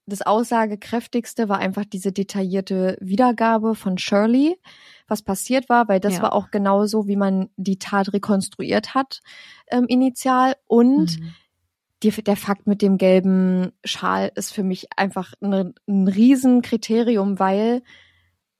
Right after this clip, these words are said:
Speaker 2: Ja.
Speaker 1: es war September. Ich weiß nicht, ob's ein Tuch oder ein richtiger Wollschal oder so war, aber normalerweise trägt man im September vielleicht noch nicht unbedingt einen Schal, also jedenfalls nicht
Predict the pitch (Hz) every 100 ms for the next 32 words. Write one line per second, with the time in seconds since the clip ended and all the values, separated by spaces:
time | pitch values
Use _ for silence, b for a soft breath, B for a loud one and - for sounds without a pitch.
0 | _ _ _ _ _ _ 220 220 220 214
1 | - 214 214 202 - 208 240 277 294 359
2 | 427 _ _ _ _ _ _ 208 208 208
3 | 233 214 196 196 180 240 220 196 180 175
4 | 180 180 202 - 185 180 185 190 214 226
5 | 202 208 208 208 208 214 - 196 214 226
6 | 233 b b b b b _ 208 202 196
7 | 196 220 220 196 185 190 202 202 196 202
8 | 196 _ _ _ _ _ _ _ _ _
9 | _ _ _ _ - 208 202 214 208 202
10 | 196 226 214 214 214 196 190 - 196 202
11 | 202 208 233 - 226 233 220 226 196 -
12 | 208 233 233 202 190 202 208 190 208 202
13 | -